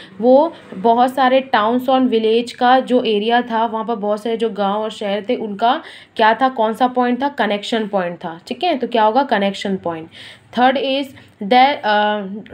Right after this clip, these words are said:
two dash were traveling from a distance place। ठीक है, दो कौन, अ, थे जो एक बहुत ही दूर जगह से ट्रैवल कर रहे थे, दो ट्रैवलर्स होंगे। ठीक है, दो यात्री। फोर्थ इज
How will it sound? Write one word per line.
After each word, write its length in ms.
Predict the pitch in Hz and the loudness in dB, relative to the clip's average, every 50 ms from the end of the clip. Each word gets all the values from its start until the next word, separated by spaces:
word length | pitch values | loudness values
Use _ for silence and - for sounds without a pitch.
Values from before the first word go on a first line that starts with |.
| - - 285 | -6 -2 2
two 200 | 294 302 320 339 | 2 4 4 4
dash 360 | 254 262 254 247 247 262 254 - - - - - _ _ - | 6 6 6 6 6 4 2 -2 -8 -16 -20 -20 _ _ 2
were 280 | 220 226 226 233 247 240 | 4 6 6 6 4 4
traveling 480 | 240 233 214 214 208 208 233 247 254 262 262 - - - - - - | 4 4 4 4 2 0 0 0 0 -2 -4 -8 -16 -20 -10 -2 0
from 220 | 240 226 226 233 | 2 2 2 2
a 100 | 240 247 | 2 0
distance 520 | 254 220 226 220 - - 254 240 240 233 240 | 2 0 -2 -2 -2 -2 -2 0 0 -2 -4
place। 320 | - 214 208 185 185 190 | -2 -2 0 0 0 -2
ठीक 140 | - 254 - | -4 -2 0
है, 200 | 311 320 294 240 | 0 2 0 0
दो 320 | 202 190 240 247 247 277 | -2 0 2 4 4 4
कौन, 520 | 294 294 - 269 226 233 247 254 254 247 - - | 4 2 0 0 0 0 0 -2 -4 -4 -6 -4
अ, 160 | 190 214 214 | -2 -2 -2
थे 320 | 214 214 - 254 247 254 269 | -2 -4 -4 -2 -2 0 -2
जो 500 | 247 247 262 269 294 339 370 370 - - _ - | -2 -2 0 0 0 0 -2 -4 -8 -14 _ -6
एक 160 | - 254 233 214 | -4 -4 -2 -2
बहुत 280 | 240 240 220 214 214 | 0 0 0 0 -2
ही 60 | 254 | -4
दूर 300 | 269 214 220 247 247 254 | -6 -4 -4 -2 -2 -2
जगह 300 | 233 226 233 220 226 226 | 0 0 0 0 0 -2
से 180 | 226 - 277 294 | -2 0 -2 -2
ट्रैवल 400 | 320 - 269 214 226 233 247 247 | 0 0 0 2 2 2 2 0
कर 200 | 247 240 226 214 | 0 -2 -2 -2
रहे 180 | 202 190 185 185 - | -2 -2 -4 -4 -4
थे, 160 | 220 185 175 - - - - - _ - | -6 -6 -6 -8 -14 -20 -20 -18 _ -2
दो 220 | 202 220 233 262 320 | 2 4 4 4 4
ट्रैवलर्स 640 | 320 277 247 208 190 196 202 220 233 226 233 233 233 | 2 2 2 2 2 2 0 0 0 0 -2 -2 -4
होंगे। 240 | 202 185 185 180 180 | -6 -6 -6 -8 -10
ठीक 200 | 170 - 254 - | -10 -10 -8 -6
है, 60 | 330 | -4
दो 200 | 220 220 233 247 | -2 0 0 0
यात्री। 600 | 233 202 202 170 180 180 - - 196 196 170 156 - - _ _ _ - - - _ - | 2 0 0 0 0 -2 -2 0 0 0 0 -2 -6 -16 _ _ _ -20 -20 -20 _ 0
फोर्थ 280 | - 254 269 262 262 | 2 4 4 4 2
इज 300 | 277 269 269 285 269 - | 0 0 0 0 -2 -4